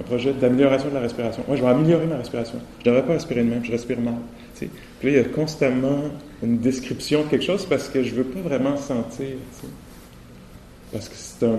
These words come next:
ça me paraît, m'apparaît à prime abord un peu terrifiant. Les fois peut-être où j'ai été là, euh,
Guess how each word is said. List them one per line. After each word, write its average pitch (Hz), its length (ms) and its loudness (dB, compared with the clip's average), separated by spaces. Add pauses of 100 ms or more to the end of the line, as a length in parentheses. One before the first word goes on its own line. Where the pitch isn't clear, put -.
ça - 160 -6
me 110 100 -2
paraît, 117 400 -4
m'apparaît 127 680 0
à 117 80 0
prime - 260 0
abord 123 320 2
un 127 60 2
peu 120 140 -2
terrifiant. 113 600 -4 (1500)
Les 104 80 -4
fois 131 260 4
peut-être 127 380 -2
où 110 40 -2
j'ai 104 240 0
été 110 200 0
là, 107 160 2
euh, 117 320 0